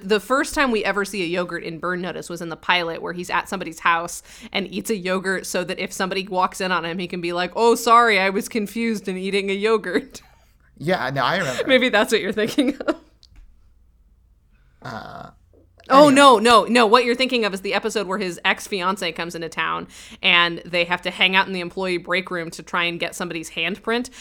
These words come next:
Speaker 1: And while they're waiting, and, like, they have to have a reason to be in the employee break room. So Michael looks into the employee, like, shared fridge and finds a yogurt and is so delighted that I took a screenshot
Speaker 2: Yeah, I
Speaker 1: of it.
Speaker 2: think
Speaker 1: And
Speaker 2: that's
Speaker 1: it
Speaker 2: what
Speaker 1: is
Speaker 2: I'm
Speaker 1: now,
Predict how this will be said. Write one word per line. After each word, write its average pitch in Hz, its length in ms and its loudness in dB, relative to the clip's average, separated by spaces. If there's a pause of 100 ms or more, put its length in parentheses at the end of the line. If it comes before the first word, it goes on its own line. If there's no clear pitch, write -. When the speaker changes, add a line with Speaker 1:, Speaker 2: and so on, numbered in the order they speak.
(140)
Speaker 1:
And 185 160 -2
while 180 220 4
they're 196 120 0
waiting, 185 520 -2
and, 175 260 -2
like, 175 200 -2
they 190 100 2
have 196 100 2
to - 80 0
have 196 80 0
a 202 60 2
reason 175 280 -6
to 185 60 -6
be 175 120 -2
in 190 100 -2
the 180 80 -4
employee 175 300 -4
break 170 260 -6
room. 208 180 -2
So 190 140 -6
Michael 175 420 -4
looks 170 260 -8
into 185 160 -8
the 165 220 -4
employee, 175 600 -2
like, 170 200 -8
shared 170 320 -4
fridge 160 320 -6
and 170 100 -8
finds 175 240 -4
a 175 40 -6
yogurt 175 420 -6
and 165 100 -8
is 170 140 -12
so 196 580 -4 (360)
delighted 170 640 -2
that 175 100 -4
I 165 80 -2
took 180 200 -8
a - 20 0
screenshot 190 460 -2
Speaker 2:
Yeah, - 20 0
I 151 80 4
Speaker 1:
of 160 60 0
it. - 20 -2
Speaker 2:
think 175 160 -2
Speaker 1:
And - 20 -2
Speaker 2:
that's 180 120 -4
Speaker 1:
it - 20 -2
Speaker 2:
what 180 60 0
Speaker 1:
is 165 60 0
Speaker 2:
I'm - 40 0
Speaker 1:
now, 190 240 6